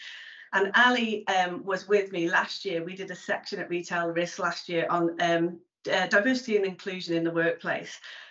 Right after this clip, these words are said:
I mean, I'm not only am passionate about the security industry, but D and I for the industry, we're,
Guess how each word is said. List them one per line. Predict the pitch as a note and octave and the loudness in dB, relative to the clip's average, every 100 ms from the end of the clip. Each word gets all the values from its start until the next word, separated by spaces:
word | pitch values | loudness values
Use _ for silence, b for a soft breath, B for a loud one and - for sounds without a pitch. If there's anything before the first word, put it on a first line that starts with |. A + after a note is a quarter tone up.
| B | B
I | A#3 | 2
mean, | B3 B3+ | 4 6
I'm | C#4 | 6
not | D4+ D4 | 6 4
only | C#4 | 2
am | A#3+ - | 0 -2
passionate | A3+ G#3+ G#3 | -4 -4 -4
about | F3 F3 | -2 -2
the | E3+ | -4
security | G3+ - F#3 F3+ F3+ E3+ | -10 -10 -8 -8 -4 -4
industry, | E3 - E3+ | -4 -6 -6
but | E3 - | -4 -4
D | A3 G#3 | 4 6
and | G3 | 6
I | F3+ E3+ D#3 D#3+ - | 6 4 2 -4 -4
for | G3 G3 | -2 0
the | F3 | 0
industry, | E3+ E3+ E3 - D#3 D3+ - B B - | 0 0 -2 -4 -4 -4 -6 B B 6
we're, | G#3 | 6